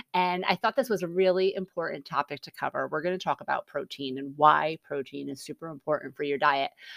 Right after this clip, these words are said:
Um, I know you've probably heard me rant and rave about, "Are you getting enough protein? Why you should have enough protein?" But I really wanna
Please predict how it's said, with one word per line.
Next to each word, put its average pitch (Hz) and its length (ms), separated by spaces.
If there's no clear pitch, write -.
Um, 151 340
I 165 120
know 165 440
you've 165 220
probably 208 280
heard 196 160
me 175 140
rant 196 240
and 190 100
rave 170 380
about, 143 300
"Are 139 100
you 143 140
getting 240 260
enough 220 240
protein? 165 720
Why 190 160
you 247 160
should 202 160
have 175 140
enough 170 260
protein?" 156 500
But 160 120
I - 20
really 285 260
wanna 185 240